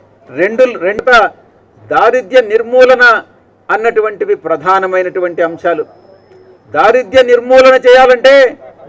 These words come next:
మహిళా సాధికారత, మహిళల్ని, మహిళల సాధికారతని మనం చేయాలి. మనం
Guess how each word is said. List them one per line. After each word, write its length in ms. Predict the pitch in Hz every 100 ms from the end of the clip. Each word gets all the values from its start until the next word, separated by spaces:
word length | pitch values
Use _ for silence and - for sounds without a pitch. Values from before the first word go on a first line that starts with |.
| 123 151
మహిళా 300 | 170 190 214 196 -
సాధికారత, 580 | 175 190 196 190 180 180 165
మహిళల్ని, 500 | 165 202 214 196 190 165 - _ _ 139 - 143 165
మహిళల 340 | 196 202 196 -
సాధికారతని 800 | 165 170 185 180 170 175 170 170 139 - _ _ 151
మనం 180 | 165 147 135 _ _ _ _ _ _ 156
చేయాలి. 340 | 143 135 123 - _ _ _ _ _ - - 113 - 143 190
మనం 220 | 226